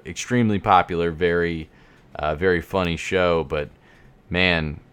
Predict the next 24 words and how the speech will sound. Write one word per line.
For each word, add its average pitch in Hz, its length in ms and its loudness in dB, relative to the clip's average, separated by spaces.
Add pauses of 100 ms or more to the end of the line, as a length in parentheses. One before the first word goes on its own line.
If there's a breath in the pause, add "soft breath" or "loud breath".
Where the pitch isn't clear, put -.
(260)
uh, 76 380 -4
some 90 260 -6
great 110 260 2
skits, - 500 0
and 87 200 0
in 98 240 0
one 123 160 0
of 139 40 4
his 120 160 2
most 110 280 0
recent 104 400 -2
stand-ups 92 560 0
that 85 100 -2
he 85 140 -8
did 85 180 -2
for 82 140 -8
Netflix, 82 500 -6
he 87 80 -6
kind 82 220 -4
of 71 100 -8
explained 78 460 -8
some 80 200 -6
of 76 60 -8
that, 76 300 -8